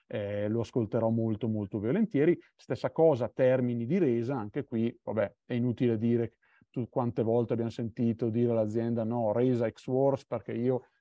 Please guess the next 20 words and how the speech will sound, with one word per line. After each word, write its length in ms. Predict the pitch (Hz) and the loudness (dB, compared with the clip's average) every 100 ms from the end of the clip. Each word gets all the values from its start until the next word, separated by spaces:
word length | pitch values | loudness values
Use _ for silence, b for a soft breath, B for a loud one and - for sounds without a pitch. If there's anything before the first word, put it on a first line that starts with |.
| _ | _
faccio, 760 | _ - 139 143 - - 139 139 | _ 2 2 2 -4 -2 -2 -2
lavoro, 580 | 131 113 135 151 143 131 | 0 2 4 6 4 2
preparo 480 | - 123 113 143 131 | -2 -6 2 2 2
il 60 | 113 | 0
prodotto 420 | 135 160 127 127 | 0 0 -2 -4
e 60 | |
poi 180 | 104 127 | -4 -4
te 100 | - | -2
lo 80 | 123 | -4
vieni 220 | 123 120 | -2 -4
a 60 | 113 | -4
prendere, 380 | 135 135 135 120 | -4 -2 -2 -2
la 120 | 113 | -4
responsabilità 680 | 110 - 120 123 120 123 - | -6 -8 -6 -2 0 0 -2
è 40 | |
solo 240 | - 180 | -2 -4
tua." 260 | - 104 - | -2 -4 -2
Anche 320 | - 131 170 165 | 0 0 0 0
questo 400 | 107 90 - 120 | -2 -2 -2 0
vale 420 | 98 95 104 | 0 0 -2